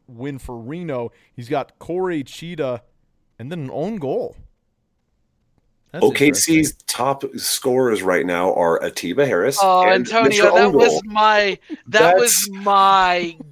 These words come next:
Speaker 3: guess. I was
Speaker 2: Attaboy.
Speaker 3: going to say, uh,
Speaker 2: Uh,
Speaker 1: Yeah, that's
Speaker 3: pulled a
Speaker 1: fantastic.
Speaker 3: Matt and stole it from me.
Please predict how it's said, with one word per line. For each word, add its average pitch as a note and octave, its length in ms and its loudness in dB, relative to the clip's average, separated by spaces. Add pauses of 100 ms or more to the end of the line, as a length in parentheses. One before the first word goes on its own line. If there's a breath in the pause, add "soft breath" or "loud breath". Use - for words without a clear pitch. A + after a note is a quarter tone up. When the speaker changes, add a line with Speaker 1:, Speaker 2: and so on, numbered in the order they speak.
Speaker 3:
guess. F#3+ 460 2
I G#3 160 6
was D3+ 220 4
Speaker 2:
Attaboy. C4 200 4
Speaker 3:
going A#3+ 300 4
to D3 60 -2
say, E3 420 -4 (220)
uh, F#3 400 2 (260 loud breath)
Speaker 2:
Uh, C#3 80 0
Speaker 1:
Yeah, D3 720 6
that's C3+ 200 -8
Speaker 3:
pulled G#3+ 220 -2
a G3 40 -2
Speaker 1:
fantastic. F#3 80 -8
Speaker 3:
Matt F3+ 220 -4
and D#3 120 -18
stole D3+ 380 -12
it - 100 -16
from C#3 200 -18
me. C3+ 120 -20